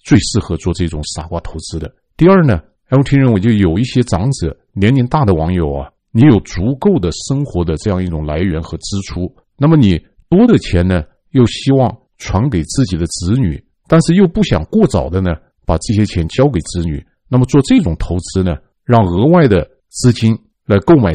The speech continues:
这种E T F呢，它就会存在美国税收制度里边非常奇特的一种啊，避税的方式。这个不知道是美国国税局故意设置的漏洞啊，还是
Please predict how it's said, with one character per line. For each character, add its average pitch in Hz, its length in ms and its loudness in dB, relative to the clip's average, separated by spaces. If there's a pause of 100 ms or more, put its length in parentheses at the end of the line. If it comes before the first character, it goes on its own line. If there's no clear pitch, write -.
这 196 120 2
种 87 200 -2
E 107 100 -2
T - 120 -2
F 104 300 0
呢， 78 100 -4 (320)
它 - 140 0
就 208 120 4
会 135 160 4 (200)
存 - 180 2
在 139 160 2
美 90 300 0
国 101 280 -2 (260)
税 - 280 0
收 143 200 0
制 - 220 0
度 131 120 2
里 87 120 0
边 170 160 -2
非 214 300 2
常 98 260 -4
奇 - 440 -2
特 254 260 0
的 202 80 4
一 98 160 2
种 90 220 -4
啊， - 120 -8 (280)
避 165 140 4
税 - 220 2
的 85 80 -2
方 82 220 -4
式。 - 240 -12 (260)
这 240 140 2
个 131 140 4
不 175 140 -4
知 165 100 -2
道 160 160 4
是 127 180 0
美 90 180 0
国 101 120 -2
国 120 140 -4
税 135 120 2
局 101 140 -2
故 196 200 -2
意 135 80 2
设 - 240 -2
置 110 120 -2
的 98 220 2 (280)
漏 156 200 2
洞 165 220 0
啊， 98 120 0
还 92 220 -4
是 107 240 -4